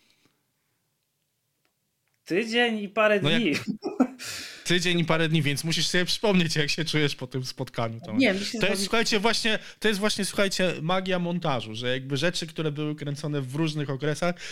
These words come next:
Speaker 2: można teoretycznie tak zmontować, jakby się działy tuż po sobie.
Speaker 1: Tak, tylko ciuchy się zmieniły. E,
Speaker 2: No,
Speaker 1: nie,
Speaker 2: tylko
Speaker 1: mi
Speaker 2: ciuchy
Speaker 1: się
Speaker 2: się zmieniły.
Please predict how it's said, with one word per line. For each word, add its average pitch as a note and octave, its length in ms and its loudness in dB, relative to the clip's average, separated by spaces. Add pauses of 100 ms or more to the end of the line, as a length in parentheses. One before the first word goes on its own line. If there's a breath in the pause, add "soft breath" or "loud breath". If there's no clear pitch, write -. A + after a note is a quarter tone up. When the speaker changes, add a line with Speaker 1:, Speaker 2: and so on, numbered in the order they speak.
(180 loud breath)
Speaker 2:
można D3 260 0
teoretycznie D#3+ 600 2
tak D#3 180 -2
zmontować, D3 500 -2
jakby C#3+ 200 -4
się D3 140 -4
działy C#3 300 0
tuż B2+ 200 -4
po B2 120 -8
sobie. G2+ 340 -8 (500 soft breath)
Speaker 1:
Tak, F3 160 8
tylko E3 160 0
ciuchy D#3 300 -2
się B2+ 100 -2
zmieniły. A2 480 -6 (480 loud breath)
E, E3 240 0
Speaker 2:
No, G#3+ 60 0
Speaker 1:
nie, C4+ 100 6
Speaker 2:
tylko A#3+ 160 6
Speaker 1:
mi A#3 60 2
Speaker 2:
ciuchy A#3 160 2
Speaker 1:
się C3 60 0
Speaker 2:
się C3 60 0
zmieniły. G#2 340 -4